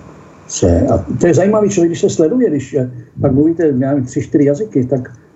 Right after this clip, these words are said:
člověk se sleduje, jak se stává úplně jiným člověkem, když, když mluví v jiným jazyce.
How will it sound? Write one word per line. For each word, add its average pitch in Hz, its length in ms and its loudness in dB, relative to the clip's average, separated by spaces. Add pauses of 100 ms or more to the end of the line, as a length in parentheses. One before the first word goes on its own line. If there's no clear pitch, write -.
(180)
člověk 151 220 2
se 196 120 -2
sleduje, 180 360 0
jak 175 260 -6
se - 140 -6
stává 160 280 0
úplně 170 260 0
jiným 165 220 0
člověkem, 156 440 0
když, 156 320 -4
když 131 180 -2
mluví 160 380 0
v 123 400 0
jiným 165 260 2
jazyce. - 340 0